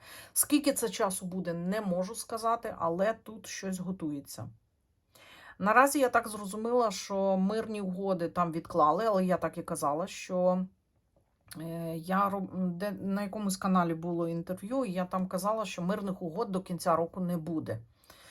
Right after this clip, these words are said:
Ну, оце і виглядає, що їх не буде. Що б вони там не готували, воно все зривається. Зривається,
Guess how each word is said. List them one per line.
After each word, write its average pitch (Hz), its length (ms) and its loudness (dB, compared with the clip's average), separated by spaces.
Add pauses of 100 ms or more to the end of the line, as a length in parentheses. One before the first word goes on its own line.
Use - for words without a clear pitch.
(300)
Ну, 247 140 0
оце 269 340 4
і 233 60 -6
виглядає, 185 640 2
що - 220 -8
їх 202 300 -6
не 220 120 -2
буде. 160 320 0
Що - 220 0
б 233 80 -8
вони 220 260 -6
там 185 320 4
не 160 100 0
готували, 190 720 2 (880)
воно 190 200 4
все 214 260 0
зривається. 170 760 0 (1200)
Зривається, 160 1120 -4